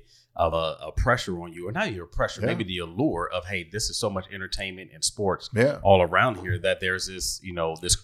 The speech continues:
Speaker 1: pull and this call to it." So I would love to
Speaker 2: Absolutely.
Speaker 1: kinda dig into that.
Speaker 2: Yeah, so, so,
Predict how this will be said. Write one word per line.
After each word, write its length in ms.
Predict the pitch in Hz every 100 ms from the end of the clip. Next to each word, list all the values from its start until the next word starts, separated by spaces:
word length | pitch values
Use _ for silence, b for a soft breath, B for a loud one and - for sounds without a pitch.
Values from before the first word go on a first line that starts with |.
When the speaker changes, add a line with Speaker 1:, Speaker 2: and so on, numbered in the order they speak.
| _ -
Speaker 1:
pull 320 | 143 120 92
and 100 | 87
this 120 | 87
call 260 | - 110 107
to 220 | - 95
it." 100 | 71
So 280 | - 98 87 B B 92
I 140 | 107
would 100 | 104
love 140 | 127
to 40 | 110
Speaker 2:
Absolutely. 20 | 113
Speaker 1:
kinda 180 | 98 85
dig 240 | 95 92
into 200 | 87 92
that. 280 | 90 90 80 B B B - -
Speaker 2:
Yeah, 160 | 135 139
so, 340 | 135 117 113
so, 460 | - 135 120 113